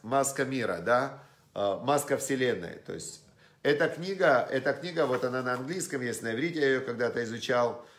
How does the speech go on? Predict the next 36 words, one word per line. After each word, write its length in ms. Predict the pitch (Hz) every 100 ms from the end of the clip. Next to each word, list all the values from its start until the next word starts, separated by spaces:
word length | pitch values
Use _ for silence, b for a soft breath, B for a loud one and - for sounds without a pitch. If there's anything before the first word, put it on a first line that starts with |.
| B
что 240 | - -
этот 440 | 135 165 165 160 160
мир — 280 | 190 185 -
это 240 | 143 147
маска, 600 | 143 160 147 - 90 73 - -
которая 400 | 120 156 151 143
скрывает 600 | - 139 151 156 147 117
более 260 | 139 135
высокий 420 | 127 120 131 127
мир. 320 | 120 113 85 - B B B
И 100 | -
те 140 | - 156
люди, 260 | 175 170
которые, 680 | 156 139 127 156 156 151 143 -
э, 340 | 123 123 -
разобрались, 840 | 113 135 143 143 156 151 123 110 -
они 180 | 120
понимают, 540 | 135 135 143 147 135 113
что 160 | -
весь 260 | 117 123 139
этот 260 | 127 160 139
мир — 200 | 139 120
это 160 | 117
не 140 | 127 180
просто 480 | 165 147 123 95 B B - - -
какая-то 340 | - 131 143 123
погоня 560 | 127 123 156 156 135
за 320 | 101 113 120 113
какими-то 760 | 110 131 123 120 113 107 - - - - -
вот 240 | - 120 117
этими 220 | 117 123
вот 240 | 117 113
иллюзорными 600 | 117 120 120 139 127 117
рекламными 580 | 113 113 131 123 123 117
образами, 520 | 123 113 101 90 87
да? 320 | 90 156 196